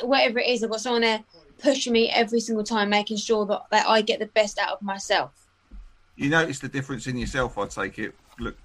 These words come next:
Speaker 2: you know,
Speaker 1: Oh,
Speaker 2: a couple of days after the
Speaker 1: huge.
Speaker 2: fight.
Speaker 1: And it's obviously last camp, it was the first time I'd done it and I stayed down there,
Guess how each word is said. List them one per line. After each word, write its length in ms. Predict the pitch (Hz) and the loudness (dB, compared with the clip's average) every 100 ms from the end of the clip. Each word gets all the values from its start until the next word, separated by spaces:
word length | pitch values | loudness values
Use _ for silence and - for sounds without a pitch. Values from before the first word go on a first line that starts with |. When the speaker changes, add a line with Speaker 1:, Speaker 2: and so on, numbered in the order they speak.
| - | 2
Speaker 2:
you 40 | |
know, 180 | 302 302 | 6 6
Speaker 1:
Oh, 60 | 262 | 4
Speaker 2:
a 40 | |
couple 140 | - 226 | -2 -6
of 60 | |
days 200 | 180 320 | -4 -2
after 140 | 302 330 | 0 0
the 60 | |
Speaker 1:
huge. 100 | - | -2
Speaker 2:
fight. 240 | - - - _ _ _ _ _ - - - | -8 -12 -14 _ _ _ _ _ -20 -18 -4
Speaker 1:
And 120 | 262 285 | 0 0
it's 300 | 247 - - _ _ | -2 -10 -20 _ _
obviously 280 | 285 277 285 | -4 0 4
last 400 | 294 302 294 - | 8 8 6 0
camp, 320 | 262 262 254 _ _ _ _ - | -2 -2 -4 _ _ _ _ -14
it 60 | 226 | -10
was 100 | 220 | -6
the 60 | |
first 260 | 240 247 247 | 2 4 4
time 140 | 247 | 2
I'd 180 | 233 220 | 2 4
done 220 | 240 233 | 4 4
it 160 | 240 - | 4 0
and 100 | 226 | -4
I 40 | |
stayed 320 | 214 233 220 220 | -2 2 2 2
down 240 | 214 214 | -2 0
there, 280 | 208 214 | 2 2